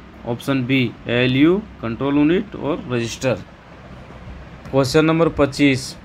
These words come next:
तो सीपीयू और आईओ इन-, इनपुट आउटपुट के बीच सिग्नलों के मूवमेंट को कौन नियंत्रित करता है? ऑप्शन ए control unit,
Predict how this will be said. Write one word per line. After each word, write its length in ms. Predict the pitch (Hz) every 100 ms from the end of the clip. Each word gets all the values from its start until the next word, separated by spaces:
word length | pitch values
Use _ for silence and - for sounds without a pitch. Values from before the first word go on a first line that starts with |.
| 131
तो 60 | 131
सीपीयू 560 | - 135 131 160 175
और 400 | 180 156 160 165 - - - - - - 131
आईओ 520 | 131 139 147 139 117
इन-, 160 | 113 120 - - - - - - -
इनपुट 320 | 135 131 151 151
आउटपुट 420 | 143 127 160 -
के 120 | 147
बीच 220 | 135 160 - - - - -
सिग्नलों 480 | - 135 135 131 156
के 320 | - 156 156
मूवमेंट 600 | 156 139 127 127 143 151
को 260 | 139 147 147
कौन 360 | 147 131 139 147
नियंत्रित 560 | 143 127 120 135 147
करता 460 | - 123 113 123 120
है? 240 | 120 107 - - - - -
ऑप्शन 360 | 120 - 135
ए 100 | 143
control 440 | 135 131 127 135 135
unit, 360 | 139 147 147